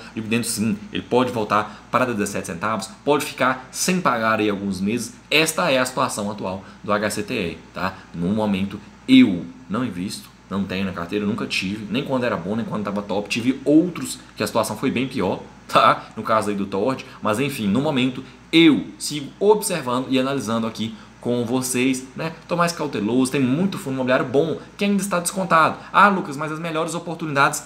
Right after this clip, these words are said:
são feitas nos piores momentos, naqueles momentos de tensão." Sim, correto, e eu concordo com você. Mas e aí? Você está disposto a arriscar? Se fosse arriscar, cuidado, tem que ter estratégia, colocando ali um percentual que não vá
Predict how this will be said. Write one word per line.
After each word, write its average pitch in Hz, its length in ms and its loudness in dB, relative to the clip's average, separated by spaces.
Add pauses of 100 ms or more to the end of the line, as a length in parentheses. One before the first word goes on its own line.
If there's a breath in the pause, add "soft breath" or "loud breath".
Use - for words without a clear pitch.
(100)
são 185 220 0
feitas 160 420 -2
nos 165 300 -2 (220 loud breath)
piores 185 520 6
momentos, 165 520 0
naqueles 127 180 -6
momentos 143 260 -2
de - 40 -10
tensão." 127 360 -2 (140)
Sim, 95 320 -4 (140)
correto, 107 480 0
e 120 100 2
eu 170 120 4
concordo 165 560 0
com 175 180 -4
você. 180 360 -2 (220 loud breath)
Mas 190 240 -2
e 220 60 2
aí? 120 260 0 (500)
Você 92 280 -2
está 95 340 -2
disposto 127 420 -4
a 160 200 2
arriscar? 131 560 2
Se 254 160 -4
fosse 190 300 -2
arriscar, 151 500 -2 (180)
cuidado, 165 480 4 (100)
tem 190 100 -6
que 196 80 -8
ter 175 240 -2
estratégia, 160 840 -2 (160)
colocando 147 420 0
ali 127 100 0
um 151 80 -4
percentual 151 920 0
que 202 100 2
não 254 420 8
vá 165 440 4